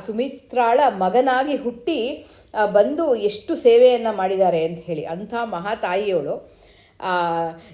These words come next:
ಇಲ್ಲಿ, ಆ, ಆ, ರಾಮಾಯಣದಲ್ಲಿ ಹೇಳ್ತಾರೆ, ದಶರಥನ ಒಂದು ಪತ್ನಿಯರಲ್ಲಿ ಬಹಳ ಸೌಮ್ಯವಾಗಿ ಇದ್ದವಳು ಸುಮಿತ್ರೆ. ಅವಳು ಯಾವಾಗೂ, ಆ, ಕೌಸಲ್ಯ ಕೈಕೇಯಿಯ ಮಧ್ಯೆ ಆಗ್ತಾ ಇದ್ದಂಥ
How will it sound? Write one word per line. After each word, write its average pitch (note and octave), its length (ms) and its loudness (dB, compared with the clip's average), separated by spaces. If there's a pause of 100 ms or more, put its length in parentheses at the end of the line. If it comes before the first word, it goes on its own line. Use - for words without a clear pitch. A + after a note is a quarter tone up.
(100)
ಇಲ್ಲಿ, A#3+ 600 -6
ಆ, F#3 340 -6
ಆ, F#3 580 -2 (460)
ರಾಮಾಯಣದಲ್ಲಿ A#3 720 0
ಹೇಳ್ತಾರೆ, F#3 600 -4
ದಶರಥನ A#3 600 -2 (600)
ಒಂದು F#3 460 -4 (140)
ಪತ್ನಿಯರಲ್ಲಿ A3 1080 -2
ಬಹಳ G3 300 0
ಸೌಮ್ಯವಾಗಿ C4 920 2
ಇದ್ದವಳು G#3+ 540 -4
ಸುಮಿತ್ರೆ. G3+ 680 -12 (400)
ಅವಳು B3 580 2 (200)
ಯಾವಾಗೂ, C#4 1040 2
ಆ, F#3+ 640 -2
ಕೌಸಲ್ಯ C4 680 0 (140)
ಕೈಕೇಯಿಯ B3 500 2
ಮಧ್ಯೆ A3+ 360 -2
ಆಗ್ತಾ G#3+ 380 -4
ಇದ್ದಂಥ A3 340 -4